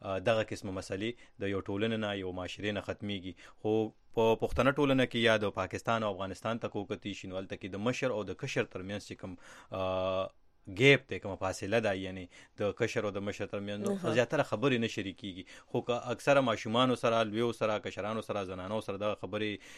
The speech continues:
Speaker 1: شریکولې کیږي، نو بیا دا قسمه پیښې، اه، کمیږي او هغوی په دې باندې پوهه کړي شي. که یو ماشوم ته وویل شي، «ستا پلان د وجود پلانې برخې له څوک ګوته دوړي یا لاس دوړي، نو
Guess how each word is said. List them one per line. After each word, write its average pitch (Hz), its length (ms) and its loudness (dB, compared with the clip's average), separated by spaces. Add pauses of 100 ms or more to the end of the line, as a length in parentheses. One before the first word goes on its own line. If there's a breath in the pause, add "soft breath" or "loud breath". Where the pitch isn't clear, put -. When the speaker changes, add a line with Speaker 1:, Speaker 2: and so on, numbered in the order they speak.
(120 loud breath)
Speaker 1:
شریکولې 104 600 0 (100)
کیږي، 123 340 2
نو 107 180 -4 (260 loud breath)
بیا 117 160 6
دا 139 160 8
قسمه 120 320 0
پیښې، 113 400 0 (220 loud breath)
اه، 98 100 -2
کمیږي 120 360 2
او 107 160 6
هغوی 120 160 4
په 117 120 2
دې 120 160 4
باندې 101 140 2
پوهه 123 300 8
کړي 101 220 -4
شي. - 140 -8
که 107 100 -6
یو 104 100 -2
ماشوم 107 320 0
ته 127 100 -4
وویل 117 260 -2
شي، 107 140 -10
«ستا 107 220 2
پلان 104 280 -2
د 98 60 -6
وجود 98 340 -6
پلانې 107 320 0
برخې 107 280 2
له 98 200 -4 (360 loud breath)
څوک 123 160 0
ګوته 123 180 0
دوړي 107 380 2 (240 soft breath)
یا 107 140 4
لاس 107 380 6
دوړي، 101 260 2 (280 loud breath)
نو 110 300 0